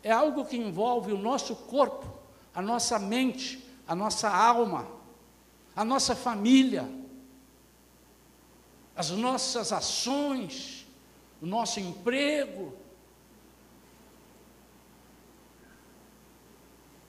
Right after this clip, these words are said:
envolve as nossas amizades.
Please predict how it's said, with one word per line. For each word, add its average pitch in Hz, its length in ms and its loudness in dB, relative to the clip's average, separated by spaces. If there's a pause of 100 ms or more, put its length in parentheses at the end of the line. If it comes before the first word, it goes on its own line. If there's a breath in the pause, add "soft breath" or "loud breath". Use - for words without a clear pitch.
(500)
envolve 240 580 2
as 208 100 0
nossas 214 440 -4
amizades. 196 1160 -6